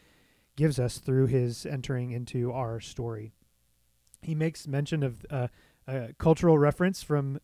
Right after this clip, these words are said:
uh, some time ago in this episode of Seinfeld, uh, where Frank, who is, uh, one of the main characters, George's father,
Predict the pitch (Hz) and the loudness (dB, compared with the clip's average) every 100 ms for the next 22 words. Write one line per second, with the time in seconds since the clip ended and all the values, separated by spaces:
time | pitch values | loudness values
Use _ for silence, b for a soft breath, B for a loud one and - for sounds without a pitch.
0 | _ 147 131 - 147 156 147 147 170 208 | _ -10 -8 -6 -4 -2 -2 0 0 0
1 | 135 123 123 120 151 139 - 139 120 - | -4 -6 -8 -8 -4 -4 -2 -4 -6 -4
2 | 135 143 - 127 143 139 B B B - | -4 -4 -4 -4 -4 -8 B B B -12
3 | 120 117 123 131 123 123 B B - - | -10 -10 -6 -2 -2 -4 B B -10 0
4 | 170 139 151 - 135 127 - 143 131 131 | 2 2 -2 -2 -2 -2 -6 -10 -6 -4
5 | 143 123 147 147 151 143 143 127 110 143 | -2 0 -2 0 -2 -2 -2 -4 -2 -2
6 | 139 120 - 143 139 123 113 | 0 -2 -6 -4 -2 -4 -8